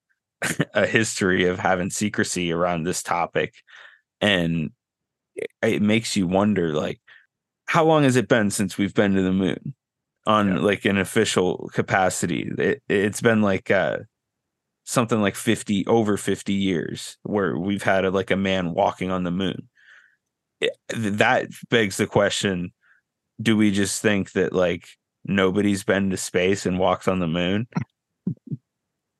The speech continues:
Speaker 2: Yeah. So it's so weird, you know, it's like, I don't know, it just, I just think of Tom's thing where he, <laughs> he, he was at a party and, uh, some, like, defense contractor bigwig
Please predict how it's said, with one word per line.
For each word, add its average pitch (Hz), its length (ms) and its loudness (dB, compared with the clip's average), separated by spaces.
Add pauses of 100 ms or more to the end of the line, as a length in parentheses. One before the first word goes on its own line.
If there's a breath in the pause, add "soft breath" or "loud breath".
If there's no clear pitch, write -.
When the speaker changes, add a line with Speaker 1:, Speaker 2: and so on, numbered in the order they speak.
(160)
Speaker 2:
Yeah. - 200 -2 (540 loud breath)
So 120 180 4
it's 131 260 4
so 127 240 6
weird, 110 420 6
you 90 120 0
know, 85 180 2
it's 80 180 -6
like, 85 220 0 (760)
I 82 120 2
don't 76 120 -2
know, 80 160 0
it 76 80 -6
just, - 260 -2 (340)
I 87 120 0
just 78 260 -6 (380)
think 78 180 -2
of 82 140 -6
Tom's 80 420 -2
thing 78 260 -4
where 76 140 -4
he, 71 120 -6 (140)
<laughs> - 160 -18
he, 156 160 2 (340 loud breath)
he 117 60 2
was 113 140 4
at 98 80 4
a 87 40 -4
party 95 680 2
and, 90 220 2
uh, 82 300 0 (160)
some, 85 340 0
like, 80 260 -2
defense - 440 -4
contractor 78 640 -4
bigwig 87 520 -2